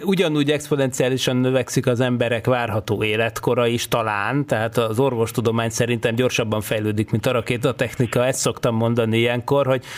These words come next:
hogy, hogy, hogy szerintem nagyobb annak a tudományos realitása, hogy elérjük kvázi az örök életet, mint, mint annak, hogy elérjük a fénysebesség háromnegyedét. Tehát, hogy így,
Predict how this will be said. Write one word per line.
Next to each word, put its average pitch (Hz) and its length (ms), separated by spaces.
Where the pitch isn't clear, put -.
hogy, 120 340
hogy, 123 240
hogy 123 180
szerintem 139 460
nagyobb 190 380
annak 180 280
a 160 60
tudományos 151 600
realitása, 143 640
hogy 139 180
elérjük 131 600
kvázi 135 540
az 127 240
örök 135 300
életet, 120 720
mint, 123 320
mint 123 260
annak, 123 420
hogy 120 160
elérjük 113 500
a 113 80
fénysebesség 107 800
háromnegyedét. 90 920
Tehát, 113 340
hogy 117 180
így, 110 300